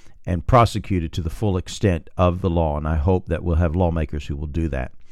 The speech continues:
We're out of time. We're gonna have to stop there. But as always, we enjoy, uh, you joining us here at Fortress of Faith. God bless you for that. And we need to stand up.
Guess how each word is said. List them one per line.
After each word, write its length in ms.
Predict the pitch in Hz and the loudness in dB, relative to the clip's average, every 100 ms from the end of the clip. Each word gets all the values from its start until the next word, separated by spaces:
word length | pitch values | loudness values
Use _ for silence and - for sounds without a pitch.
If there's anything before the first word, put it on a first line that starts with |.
| - - - | -16 -18 -14
We're 280 | - 87 98 | -8 0 4
out 160 | 107 101 | 4 4
of 60 | - | 2
time. 200 | 98 90 | 0 0
We're 80 | |
gonna 140 | 87 98 | 0 2
have 100 | 92 | 0
to 80 | - | -4
stop 320 | - 101 - | 2 2 4
there. 340 | 107 92 82 - - - - - _ | 4 4 2 -4 -20 -20 -20 -20 _
But 120 | 101 | 0
as 120 | 104 123 | 2 6
always, 360 | 131 127 117 | 6 6 2
we 140 | 101 95 | 0 0
enjoy, 440 | 92 113 107 101 - - - - - | 2 4 4 2 -4 -20 -20 -20 -6
uh, 240 | - 87 87 | 0 2 2
you 200 | 87 87 | 0 2
joining 340 | 113 113 107 | 4 4 4
us 140 | 101 | 2
here 320 | - 117 107 117 | 4 6 6 2
at 220 | 95 95 | -2 -2
Fortress 600 | - 120 110 - 113 95 | -4 0 2 2 -2 -2
of 80 | 92 | -6
Faith. 420 | - 107 101 - | 0 2 2 0
God 260 | - 110 104 | 2 2 2
bless 300 | 101 98 - | 2 0 0
you 60 | 95 | -6
for 240 | - 92 | -2 0
that. 240 | 90 87 - | 0 0 -6
And 140 | 82 | -4
we 100 | 113 | 0
need 140 | 127 | 0
to 60 | 98 | -2
stand 380 | - 117 117 117 | 0 2 4 4
up. 260 | 98 - | 4 2